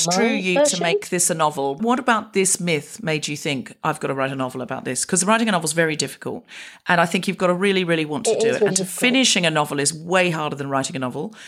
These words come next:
Speaker 2: And finishing it
Speaker 1: I
Speaker 2: well enough that it can
Speaker 1: know.
Speaker 2: be
Speaker 1: Well
Speaker 2: printed is extraordinary. So what made you go,
Speaker 1: <laughs>
Speaker 2: "Come on,
Speaker 1: Well,
Speaker 2: this needs to be told"?
Speaker 1: to be honest, as so many of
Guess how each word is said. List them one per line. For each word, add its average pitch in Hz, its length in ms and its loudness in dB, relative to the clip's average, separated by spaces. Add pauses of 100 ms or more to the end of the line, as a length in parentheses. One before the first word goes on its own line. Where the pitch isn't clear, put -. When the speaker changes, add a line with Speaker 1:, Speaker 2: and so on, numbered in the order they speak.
(300)
Speaker 2:
And 165 180 2
finishing 202 360 0
it 185 60 0
Speaker 1:
I 180 40 -2
Speaker 2:
well 175 100 2
enough 160 140 2
that 170 200 4
it - 20 4
can 160 80 0
Speaker 1:
know. 156 40 -6
Speaker 2:
be 160 180 0
Speaker 1:
Well 196 120 4
Speaker 2:
printed 151 640 -2
is - 480 0
extraordinary. 147 760 -2
So - 300 0 (160)
what 220 240 0
made 196 320 0
you 180 180 -2
go, 160 460 2 (300)
Speaker 1:
<laughs> - 300 -10
Speaker 2:
"Come 226 260 2
on, 151 460 0
Speaker 1:
Well, 190 380 6
Speaker 2:
this 214 240 2
needs 190 240 0
to 170 80 -6
be 160 120 -6
told"? 127 420 -4 (340)
Speaker 1:
to - 160 -4
be 220 160 0
honest, 208 600 2 (320)
as 190 240 2
so 196 160 4
many 180 480 0 (240)
of - 140 2